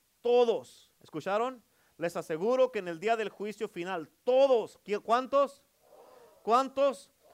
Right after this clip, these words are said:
"Tendrán que explicar por qué hablaron para hacerle daño a los demás". ¿Escuchaste eso?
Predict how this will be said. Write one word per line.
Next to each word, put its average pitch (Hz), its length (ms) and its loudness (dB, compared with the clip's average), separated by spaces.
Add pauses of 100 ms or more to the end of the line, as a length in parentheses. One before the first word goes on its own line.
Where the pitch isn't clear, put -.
(300)
"Tendrán 190 640 0
que 247 180 0
explicar 208 920 -2
por 170 320 -4
qué 247 400 0
hablaron 185 640 -2
para 160 220 -4
hacerle 170 440 -8
daño 143 260 -8
a 151 40 -12
los 127 160 -14
demás". 90 340 -20 (2500)
¿Escuchaste 214 440 -10
eso? 233 360 -14